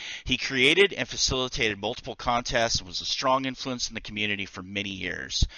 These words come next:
We look forward to some great stories from Bungle and perhaps even dig out a few of his creations to play on the broadcast. As always, we'll be live on Twitch Friday, April sixteenth, right at nine P M Eastern. This one's special to me. It's gonna be great.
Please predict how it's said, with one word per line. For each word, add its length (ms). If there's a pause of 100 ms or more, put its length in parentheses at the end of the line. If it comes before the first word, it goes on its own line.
(280)
We 80
look 140
forward 400
to 80
some 160
great 240
stories 400
from 160
Bungle 320
and 160
perhaps 640
even 360
dig 300
out 240
a 100
few 300
of 120
his 220
creations 640
to 80
play 400
on 140
the 80
broadcast. 760 (360)
As 500
always, 440
we'll 60
be 120
live 220
on 100
Twitch 340
Friday, 420
April 260
sixteenth, 720
right 200
at 120
nine 320
P 200
M 160
Eastern. 840 (680)
This 240
one's 240
special 380
to 160
me. 240
It's 160
gonna 160
be 100
great. 320